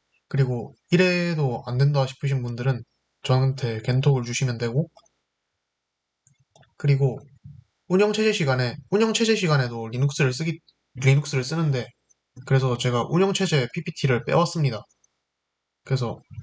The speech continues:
가상머신으로, 웹 환경, 웹 환경으로 돌리고 싶지 않고 가상머신으로 돌리고 싶으신 분은 여기 유티엠 가상머신 설정이 새로 기초 보안 스터디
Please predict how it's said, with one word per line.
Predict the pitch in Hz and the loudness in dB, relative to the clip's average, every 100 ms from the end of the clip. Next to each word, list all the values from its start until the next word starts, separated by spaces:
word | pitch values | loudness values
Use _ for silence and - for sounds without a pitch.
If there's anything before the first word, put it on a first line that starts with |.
| - - | -14 2
가상머신으로, | 143 139 220 208 180 151 131 117 - - | 4 4 2 0 0 0 -2 -4 -10 0
웹 | 151 - | 0 0
환경, | 214 214 202 _ | -2 -2 -4 _
웹 | 135 147 220 | 0 0 0
환경으로 | 214 214 180 135 | 2 2 2 2
돌리고 | 139 160 151 151 143 127 | 0 0 -2 -4 -4 -6
싶지 | 131 - | -4 0
않고 | 143 - 139 - | 0 0 -4 0
가상머신으로 | 135 147 190 165 143 127 113 | 0 2 2 2 2 0 -2
돌리고 | 131 131 | -2 -2
싶으신 | 120 - 131 120 | -4 -6 -4 0
분은 | 123 135 - _ - - _ | 2 0 -2 _ -20 -20 _
여기 | 131 120 120 | -4 -2 0
유티엠 | 139 - 190 135 | 0 2 2 2
가상머신 | 131 170 160 135 - 131 123 123 | -2 0 0 -2 -4 -6 -2 0
설정이 | 139 143 135 113 - _ _ _ _ - | 0 2 -2 -4 -10 _ _ _ _ -6
새로 | - 156 131 | 0 2 2
기초 | 131 135 143 | -2 0 2
보안 | 151 | 2
스터디 | 139 151 120 104 | 0 -4 -4 -8